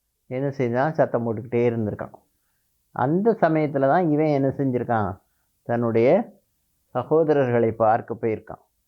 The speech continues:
பதினாறாவது வசனம் பாருங்க, அந்த பெலிஸ்தன் காலையிலும் மாலையிலும் நாற்பது நா-, நாற்பது நாள் வந்து வந்து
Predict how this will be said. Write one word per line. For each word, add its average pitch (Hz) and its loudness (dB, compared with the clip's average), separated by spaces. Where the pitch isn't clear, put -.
பதினாறாவது 131 2
வசனம் 117 -4
பாருங்க, 120 -2
அந்த 127 -4
பெலிஸ்தன் 135 -2
காலையிலும் 143 0
மாலையிலும் 127 -2
நாற்பது 139 -2
நா-, 135 -2
நாற்பது 147 -2
நாள் 156 2
வந்து 135 -2
வந்து 131 0